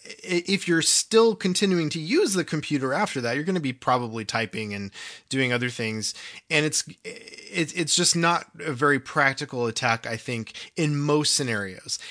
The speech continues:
If you know that somebody has just typed in a password and they haven't been using the keyboard other than typing in that password, then maybe you could recover at least the,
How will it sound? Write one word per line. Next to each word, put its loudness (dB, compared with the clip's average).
If 2
you 2
know 4
that 0
somebody -2
has -2
just -2
typed -2
in 0
a -4
password -2
and -8
they -6
haven't 2
been 0
using -2
the -6
keyboard -4
other 2
than -2
typing -2
in -2
that -2
password, -4
then 2
maybe 4
you -4
could -8
recover -4
at -2
least -2
the, 2